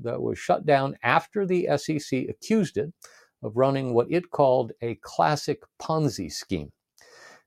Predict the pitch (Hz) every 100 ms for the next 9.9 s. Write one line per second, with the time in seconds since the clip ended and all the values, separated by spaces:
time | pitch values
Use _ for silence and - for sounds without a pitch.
0 | - 113 113 - 123 151 196 151 151 170
1 | 139 131 135 127 - 165 139 131 135 135
2 | 123 123 117 135 113 110 - 214 - -
3 | - 104 - - - 117 113 104 101 135
4 | 156 - - - 110 110 - 147 151 120
5 | 120 117 110 - 160 165 127 120 - 127
6 | 107 - 135 165 170 147 127 117 120 110
7 | 104 180 - 127 - - 110 101 117 170
8 | _ _ _ _ - 170 135 123 123 123
9 | 110 - 117 113 113 - 139 - -